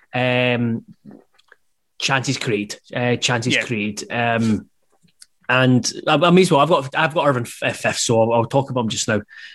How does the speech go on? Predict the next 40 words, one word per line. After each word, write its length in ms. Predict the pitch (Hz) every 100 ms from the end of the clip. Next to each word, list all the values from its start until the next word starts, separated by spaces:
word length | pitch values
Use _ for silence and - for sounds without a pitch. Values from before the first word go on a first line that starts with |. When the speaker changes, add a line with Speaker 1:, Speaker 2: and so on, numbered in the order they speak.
| _ _ _ 147
Speaker 1:
The, 320 | 127 120 113 _ _ _ _ _ _ _ - - - _ _ _ _
when, 960 | 151 127 - 143 135 160 170 165 147 127 - _ _ - 143
I'll 260 | 127 - _
kinda 280 | - 131 120 - 139 110
go 140 | - 135
back 240 | 135 143
a 40 | 117
bit. 140 | 123 - 143
When 200 | 160 156
Hibs 180 | 165
signed 340 | - 156 156 139
him, 100 | 131
I 80 | 123
was 160 | 117
raging 380 | 127 139 135 117
because, 680 | 120 123 120 117 - - -
uh, 320 | 123 120 117 - - -
I 80 | 123
really 260 | 139 156 143
like 260 | 135 135
him. 220 | 143 127 - _ _
I 80 | 123
think 140 | 135
he's 100 | 127
a 60 | 123
great 280 | 139 143 139
player. 320 | 131 123 110 - _
He 200 | 139 156
seems 300 | 147 160 143
like 140 | 131
a 80 | 139
cool 260 | 135 165 143
guy. 400 | 131 120 123 117 -
I 60 | 135
know 120 | 135
he's 140 | 131 131
playing 160 | 139
for 60 | 127
Hibs, 320 | 131 - - - - -
but 260 | 147 139